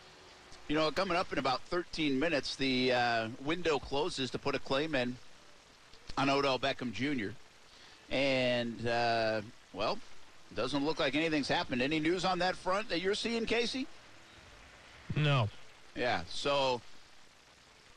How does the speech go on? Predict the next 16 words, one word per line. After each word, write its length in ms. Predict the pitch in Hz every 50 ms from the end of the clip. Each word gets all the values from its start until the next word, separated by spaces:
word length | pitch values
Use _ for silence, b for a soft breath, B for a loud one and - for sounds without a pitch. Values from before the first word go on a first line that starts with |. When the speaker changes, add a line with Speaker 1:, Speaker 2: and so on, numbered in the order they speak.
| - - -
Speaker 1:
it 100 | 147 147
looks 240 | 156 185 262 262 -
like 180 | 233 190 151
he's 200 | - 156 143 -
headed 260 | 180 170 180 175 147
toward 240 | - 156 151 147 139 - - - - - - - - - - - 131
being 220 | 151 175 185 175
an 100 | 160 156
unrestricted 600 | 156 170 170 151 139 - - 175 175 - 151 127 -
free 240 | - 165 151 139
agent. 320 | 147 190 190 - 139 131 123 - - -
And 140 | - 127 127
by 160 | - 196 190
the 160 | - - - 196
way, 300 | 156 156 175 165 151 147 - - - - - - - - - - - - - - 147
like, 140 | 156 147